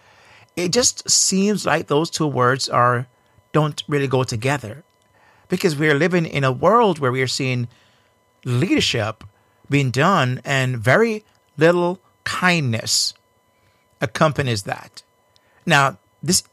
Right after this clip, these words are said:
this does not mean it doesn't happen. It's just that we don't see or hear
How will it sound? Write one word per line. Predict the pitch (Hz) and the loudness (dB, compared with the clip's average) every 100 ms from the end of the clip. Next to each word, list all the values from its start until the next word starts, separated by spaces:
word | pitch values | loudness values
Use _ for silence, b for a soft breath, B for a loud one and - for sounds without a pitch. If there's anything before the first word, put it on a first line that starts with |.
| _ | _
this | 175 196 | -4 -4
does | - 170 151 | 0 0 0
not | 139 | -4
mean | 131 160 214 139 113 123 | 0 0 2 0 -4 -4
it | 135 110 | -8 -4
doesn't | 135 113 | -6 -4
happen. | 110 - 220 104 82 - b b b b b b | -4 0 0 -2 -10 -16 b b b b b b
It's | 160 - - - - | -2 -2 -6 -14 -10
just | 110 147 147 | 0 0 0
that | - 120 120 | 0 0 0
we | - | -2
don't | 135 131 120 | -2 -2 -2
see | - 131 127 - _ _ - | -2 -2 -4 -6 _ _ -2
or | 117 | -2
hear | 107 - 254 165 113 110 | -2 -4 0 2 2 0